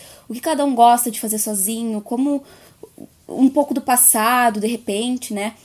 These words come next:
E aí, fazendo a pesquisa pra trazer o, essa dica hoje,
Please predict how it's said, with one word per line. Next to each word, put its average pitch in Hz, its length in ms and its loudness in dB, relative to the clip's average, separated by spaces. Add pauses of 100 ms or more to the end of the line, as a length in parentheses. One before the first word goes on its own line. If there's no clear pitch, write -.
(400)
E 285 140 0
aí, 302 400 0 (100)
fazendo 254 340 0
a - 20 2
pesquisa 208 840 -2 (320)
pra 196 220 -6
trazer 208 640 -2 (260)
o, 180 640 -8
essa 202 240 -4
dica 196 300 -10
hoje, 240 400 -4